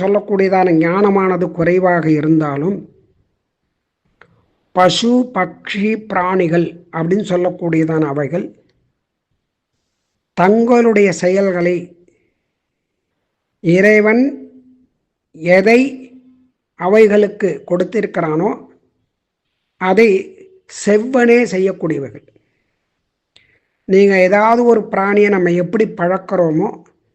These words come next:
அப்படியே அது நடந்துக்கும், துளி கூட மாறாது.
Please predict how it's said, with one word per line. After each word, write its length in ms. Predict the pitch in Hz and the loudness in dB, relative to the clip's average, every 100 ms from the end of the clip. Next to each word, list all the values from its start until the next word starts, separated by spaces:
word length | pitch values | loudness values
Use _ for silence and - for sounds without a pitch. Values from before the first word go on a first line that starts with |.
| _ _ _ _ _ 160 | _ _ _ _ _ -6
அப்படியே 840 | 180 196 202 - 220 220 220 233 247 269 262 | -2 0 -2 -2 2 4 6 6 8 6 4
அது 120 | 220 202 | 2 0
நடந்துக்கும், 520 | 185 185 180 165 139 _ _ - | -4 -4 -6 -10 -18 _ _ -6
துளி 220 | 208 214 220 | -4 -4 -4
கூட 140 | 214 220 214 | -4 -2 -2
மாறாது. 380 | 180 180 160 | -2 -2 -4